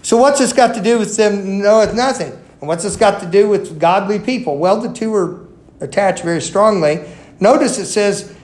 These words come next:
He is proud, knowing nothing, but doting about questions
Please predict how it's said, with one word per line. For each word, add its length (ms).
He 180
is 120
proud, 420
knowing 320
nothing, 440
but 180
doting 400
about 340
questions 880